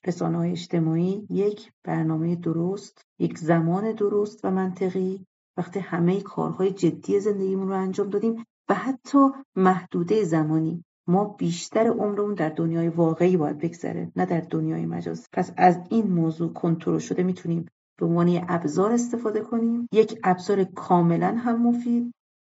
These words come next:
اما مدام و متصل در کنترل و خویشتنداری خودمون باشیم برای اینکه قضیه برعکس نشه.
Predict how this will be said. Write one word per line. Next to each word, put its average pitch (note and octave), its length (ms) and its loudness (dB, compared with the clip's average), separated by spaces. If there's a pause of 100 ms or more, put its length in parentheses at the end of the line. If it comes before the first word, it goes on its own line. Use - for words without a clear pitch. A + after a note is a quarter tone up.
(160)
اما F3 360 4
مدام F3 440 4
و F#3+ 80 2
متصل E3 640 0
در E3 360 -2
کنترل F#3 560 0
و F#3 60 2
خویشتنداری E3 800 0
خودمون F3 460 2
باشیم A3+ 540 0 (120)
برای E3+ 360 2
اینکه G#3+ 600 -2 (160)
قضیه D#3+ 380 2
برعکس E3 720 -2
نشه. D#3 540 -4